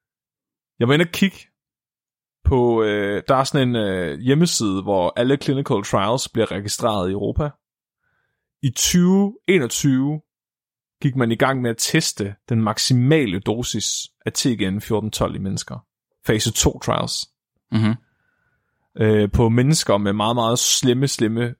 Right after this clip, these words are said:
Speaker 1: su-, øh, solid tumors, for at se måske, om det her tumornekrosis, øh, nå nej, det bliver jo så nedreguleret. Jeg ved faktisk ikke, hvorfor man vil gøre det på dem.
Speaker 2: Nå, men der er T-celler, der kan slå tumorceller ihjel også,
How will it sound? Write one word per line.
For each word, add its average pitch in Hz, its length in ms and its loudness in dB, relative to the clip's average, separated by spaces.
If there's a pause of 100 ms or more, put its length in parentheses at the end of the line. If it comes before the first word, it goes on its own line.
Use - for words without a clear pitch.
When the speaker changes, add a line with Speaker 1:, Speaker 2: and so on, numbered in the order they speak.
Speaker 1:
su-, - 280 -4
øh, 98 260 0
solid 127 320 0
tumors, 113 640 -4 (400)
for 110 100 2
at 107 60 0
se 113 340 0
måske, 104 440 -2
om 95 360 -6 (220)
det 107 100 -4
her 101 140 -2
tumornekrosis, 107 1160 -4 (360)
øh, 78 480 -8 (180)
nå 147 100 2
nej, 165 140 2
det 160 100 -4
bliver 160 140 2
jo 123 40 -2
så 135 120 -4
nedreguleret. 127 680 -6
Jeg 170 80 2
ved 196 80 2
faktisk 175 220 2
ikke, 175 120 0
hvorfor 160 140 0
man 120 220 -4
vil 107 80 -8
gøre 117 140 2
det 123 80 0
på 117 60 -2
dem. 104 180 -2 (1300)
Speaker 2:
Nå, 120 140 2
men 123 80 2
der 123 60 4
er 120 80 4
T-celler, 123 420 -2
der 98 80 -4
kan - 100 -12
slå - 160 -10
tumorceller 110 440 -6
ihjel - 180 -12
også, - 220 -12